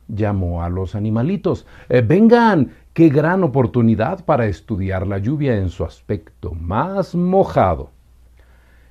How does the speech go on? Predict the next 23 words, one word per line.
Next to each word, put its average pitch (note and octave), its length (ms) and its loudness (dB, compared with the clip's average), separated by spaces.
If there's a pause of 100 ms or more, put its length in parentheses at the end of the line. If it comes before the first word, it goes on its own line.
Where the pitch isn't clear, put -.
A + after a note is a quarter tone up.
En A#2+ 220 0
plena C#3+ 320 0
calle, F#2 360 -2
sin F#2+ 340 -6
cubierta F2+ 580 -4
que F2+ 100 -8
le C3+ 120 0
valiera, A#2 560 0 (320)
Cricri E3 520 -2 (240)
dio G#2+ 260 2
una G2+ 320 0
explicación G#2+ 800 -4
sabia, B2 420 -2
aunque C3 580 -2
bastante F2+ 720 -4
húmeda. C#2+ 420 -4 (500)
Si - 180 -10
las D#2+ 220 -4
gotas F#2 420 -2
de F2+ 120 -4
lluvia B2 340 0
son D#3+ 260 -2
gordas, C#3+ 640 -2